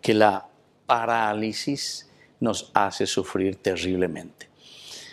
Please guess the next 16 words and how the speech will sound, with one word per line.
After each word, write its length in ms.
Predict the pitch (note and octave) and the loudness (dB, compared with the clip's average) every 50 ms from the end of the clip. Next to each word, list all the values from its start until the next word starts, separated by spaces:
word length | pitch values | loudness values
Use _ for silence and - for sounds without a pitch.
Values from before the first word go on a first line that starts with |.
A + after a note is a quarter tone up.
| - - | -18 -12
Si 160 | - - - A2 | -6 -2 0 0
nosotros 500 | G#2+ G2+ - A#2+ G#2+ - A2 G2+ - - | 2 2 2 2 2 2 0 -4 -2 -2
tenemos 840 | - G2 F#2+ G2 G2+ G2+ G2 G2 G2 F#2+ F2 - - - - - - _ _ _ _ - | -2 -2 0 2 0 2 2 0 0 0 0 -2 -4 -6 -8 -12 -18 _ _ _ _ 4
pobreza, 600 | G#2+ G2+ F#2+ G2+ A2 A2+ A2 G#2 G2 - - G2+ | 4 4 6 4 4 4 4 2 0 0 -2 -2
si 160 | - - G#2+ | 0 -2 -4
nosotros 520 | G2 F#2 - - G#2+ G2+ F#2+ - F2+ - | -4 -2 0 0 0 0 0 -2 -4 -2
tenemos 460 | - - F2+ F#2+ F#2+ F#2+ F#2+ F2+ - | -2 -2 0 0 0 0 -2 -2 -2
falta 380 | - - G2+ G2 F#2+ F2+ - G2 | 0 2 2 2 2 0 0 0
de 120 | G2 F#2+ | 2 2
educación, 640 | F#2+ F#2 F2+ - F#2+ E2+ - - - G#2 G2 G2 F#2+ | 2 0 0 -2 -4 -4 -2 -2 -2 0 0 0 -2
si 160 | F2+ - - | -4 -4 -6
nosotros 380 | F#2+ F2 - - G2 F#2+ F2+ - | -6 -6 -4 -4 -4 -4 -4 -2
tenemos 360 | - G2 F#2+ F#2+ F#2+ F#2 F#2 | -2 -2 -2 -2 -2 -2 -2
ignorancia, 680 | G2 G#2+ B2 C3 A2 E2 E2+ F2 F2 - - - A#2+ A#2+ - - - - - - - - - - _ _ _ | -2 -2 0 0 0 -2 -2 -6 -8 -6 -4 -4 -4 -4 -6 -12 -20 -20 -18 -18 -18 -20 -20 -20 _ _ _
sufrimos 960 | - - - - - E3+ - - A2+ G#2 G2 G2 F#2 G2 A#2+ C3+ - - - _ _ _ _ _ _ - | -10 -4 0 4 4 4 4 2 -2 0 -2 -2 -2 -2 -2 -4 -4 -6 -12 _ _ _ _ _ _ 2
terriblemente. 1120 | - A#2 G2+ F2 F2 F#2+ G2+ F#2+ F#2 F#2 F#2+ F#2 F2 E2+ E2+ F2 D#2+ - - _ - - | 2 2 2 2 2 0 2 2 2 2 2 0 0 0 -2 -4 -6 -8 -12 _ -20 -20